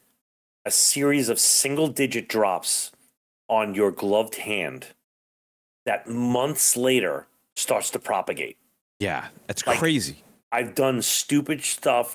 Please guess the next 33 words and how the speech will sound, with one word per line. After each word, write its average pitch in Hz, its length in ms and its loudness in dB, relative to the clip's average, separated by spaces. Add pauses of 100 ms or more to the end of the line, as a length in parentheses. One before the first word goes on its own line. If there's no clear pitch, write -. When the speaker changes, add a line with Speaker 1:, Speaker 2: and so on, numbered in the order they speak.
Speaker 1:
and 101 360 -4 (320)
I 113 80 -2
cannot 113 400 -4
believe, 120 260 -2
so, 127 300 0 (1400)
along 135 420 4
with 117 120 2
that, 80 300 0 (840)
you 127 60 2
know, 123 100 2
you 131 240 4
assume, 185 480 4 (520)
all 117 80 0
right, 87 120 -4 (340)
so 139 200 2
I, - 180 -4 (600)
you 147 120 4
assume 208 320 4
your 196 120 4
P 185 180 -2
P 151 120 -4
E 135 200 -2 (180)
protects 123 400 -4
you. 76 140 -6 (220)
But 131 80 0
on 147 100 2
the 143 80 2
other 156 220 0
hand, 90 340 -4 (560)
if 143 160 0
you're 190 240 4
a 294 60 4
scientist, 113 800 0